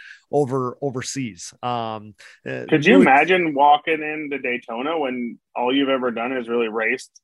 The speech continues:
Speaker 2: in Europe and those style tracks your whole life, and then you roll in? I was there
Speaker 1: <laughs>
Speaker 2: when he rode at, um, Slux's place in Florida.
Speaker 1: Yeah.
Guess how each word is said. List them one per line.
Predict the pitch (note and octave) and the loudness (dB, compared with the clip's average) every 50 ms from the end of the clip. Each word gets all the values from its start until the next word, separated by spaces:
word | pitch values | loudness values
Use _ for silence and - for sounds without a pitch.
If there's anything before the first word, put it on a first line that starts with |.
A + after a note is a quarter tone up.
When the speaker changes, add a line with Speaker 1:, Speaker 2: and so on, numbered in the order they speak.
| _ | _
Speaker 2:
in | A#2+ A#2+ A#2 A#2 | -6 -6 -4 -2
Europe | A#2 A#2 A#2 A#2+ C3 C#3 - | 0 2 2 4 4 4 2
and | A#2+ A2 A2 | 0 -4 -2
those | A2+ A#2 A#2+ - | -2 -2 -2 0
style | - B2 A#2 A2 | -2 -2 -2 -2
tracks | G#2 - A#2 A2+ A#2+ - - | -4 -6 -6 -6 -6 -6 -6
your | - A#2+ A#2 | -6 -2 0
whole | B2 B2 A2+ | 2 2 2
life, | A2 A2 A#2 C#3 C#3+ - | 2 2 2 0 0 -2
and | A2+ A#2 A#2 | -6 -8 -8
then | A2+ A2+ | -6 -4
you | A#2 A#2 A#2 A2 G#2+ | -4 -4 -4 -2 0
roll | A2+ A2 A#2 A#2+ A#2+ A#2 | 2 4 4 4 4 2
in? | A#2+ C3 C#3+ C#3 - - B2 | 2 0 -2 -4 -2 2 4
I | D3 F3+ | 6 6
was | G#3+ G#3 F3+ D3 - | 6 6 4 4 2
there | D3 D3 D3 D3 C#3+ C#3+ C3+ - - - _ | 0 0 0 0 0 -2 -4 -6 -12 -20 _
Speaker 1:
<laughs> | _ - - C3+ | _ -20 -14 -8
Speaker 2:
when | C#3 C#3+ C#3 | -6 -6 -4
he | B2+ C#3+ D3+ | -2 -2 0
rode | C#3+ D3+ D3+ D3 D3 C#3 | 2 2 2 2 2 2
at, | C3+ C3 B2 A#2+ A#2 - - A#2+ B2+ | 2 2 0 0 -2 -6 -8 -8 -6
um, | B2+ A#2+ A#2 A2+ A2+ A2 G#2+ G#2 G#2 | -6 -4 -4 -6 -6 -8 -10 -12 -14
Slux's | - - - B2+ C3+ D#3 F#3+ - - E3 B2+ - | -14 -10 -4 0 2 2 0 0 -2 -4 -6 -4
place | - A#2+ A#2+ A#2 A#2 - | -6 -6 -6 -6 -8 -10
in | A2+ A2 - | -16 -20 -12
Florida. | - C3 C#3 E3 E3 C#3 C3 B2+ B2 A#2+ A#2+ - | -6 -2 0 0 2 2 0 -2 -2 -4 -6 -2
Speaker 1:
Yeah. | D3+ F3+ F#3+ D3 | 0 2 2 2